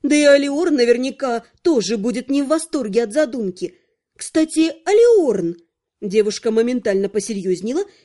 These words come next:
и ухватила зелье из рук доверительно смотрящего на нее ведьмака. "Ничего не обещаю, но попробую". Лана решительно встала из-за стола. "Ужин посторожи, пожалуйста",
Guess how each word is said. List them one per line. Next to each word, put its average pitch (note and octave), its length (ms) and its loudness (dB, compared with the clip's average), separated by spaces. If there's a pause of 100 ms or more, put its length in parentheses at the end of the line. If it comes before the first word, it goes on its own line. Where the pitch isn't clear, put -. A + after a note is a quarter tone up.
(100)
и C4 100 0
ухватила A3+ 640 0
зелье A#3 400 -4
из G#3 240 -6
рук A3+ 260 -2 (160)
доверительно A3+ 640 -2
смотрящего A#3+ 680 -2
на B3 80 0
нее B3 260 -2
ведьмака. B3 540 -8 (760)
"Ничего G#4 460 2
не G4 160 6
обещаю, E4+ 600 -4 (280)
но G4+ 160 4
попробую". A#3+ 680 -2 (460)
Лана G#3+ 460 0
решительно A3+ 600 0
встала A3+ 340 -2
из-за G3+ 200 -2
стола. F#3 420 -8 (640)
"Ужин E4 360 2
посторожи, F#4+ 560 -4
пожалуйста", A#3 600 -6